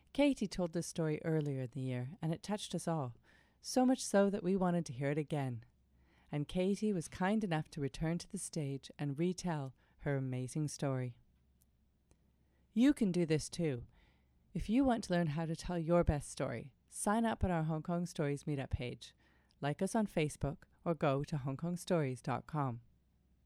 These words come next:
Hong Kong Stories. It's better than drama.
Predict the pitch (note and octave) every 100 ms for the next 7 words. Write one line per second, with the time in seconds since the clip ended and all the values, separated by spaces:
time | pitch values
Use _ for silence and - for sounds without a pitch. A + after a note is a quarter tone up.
0 | _ _ _ - E3+ E3+ G3+ G3+ - D#3
1 | C3 B2+ - - _ _ _ - B2+ -
2 | D#3 G#3+ E3+ C#3 C3+ D3 B2